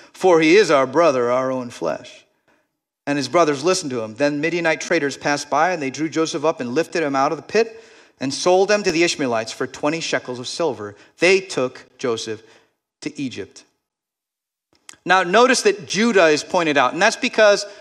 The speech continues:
these chapters of Genesis, people think, "Oh, this is Joseph's story." It's not really Joseph's story. It is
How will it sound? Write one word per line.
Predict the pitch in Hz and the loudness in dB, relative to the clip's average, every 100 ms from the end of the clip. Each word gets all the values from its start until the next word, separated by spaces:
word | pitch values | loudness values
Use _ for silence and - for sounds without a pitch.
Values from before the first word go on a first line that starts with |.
| - - | -20 -4
these | 233 277 | 0 2
chapters | - 254 254 196 | 2 0 0 -6
of | 135 | 0
Genesis, | 170 214 262 240 | 0 0 -2 -4
people | - 220 | -2 -2
think, | 220 190 | 0 0
"Oh, | 165 | 2
this | 190 196 | 2 0
is | 151 | -2
Joseph's | 175 170 165 139 | 0 0 0 -6
story." | - 117 127 | -6 -6 -4
It's | - | 0
not | 311 - 139 | 0 0 -4
really | 185 185 | 2 2
Joseph's | 147 135 123 123 | 2 -4 -6 -10
story. | - 107 - | -10 -10 -2
It | 196 | 0
is | 185 165 156 139 | 2 0 0 -4